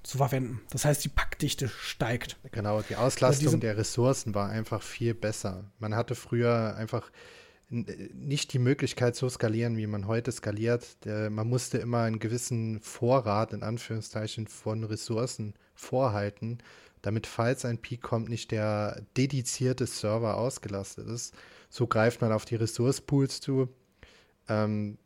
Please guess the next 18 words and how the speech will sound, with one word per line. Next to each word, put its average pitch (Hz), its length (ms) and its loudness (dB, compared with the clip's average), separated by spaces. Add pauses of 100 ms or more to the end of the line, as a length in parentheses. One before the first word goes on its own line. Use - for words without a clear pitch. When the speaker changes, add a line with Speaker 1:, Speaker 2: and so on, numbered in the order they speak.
Speaker 2:
man 110 180 2
hat 107 160 4
ein, 104 800 -8
durch 113 380 0
das - 240 -4
System 110 360 -2
auch 101 160 -4
Alertings 110 600 0
und 107 80 -4
so 101 160 -6
weiter, 107 320 -2
dass 101 180 -8
es - 160 -12
ein 110 60 -20
bisschen 101 640 -8
einfacher 107 360 -2
gestaltet 110 500 -2
ist - 220 -8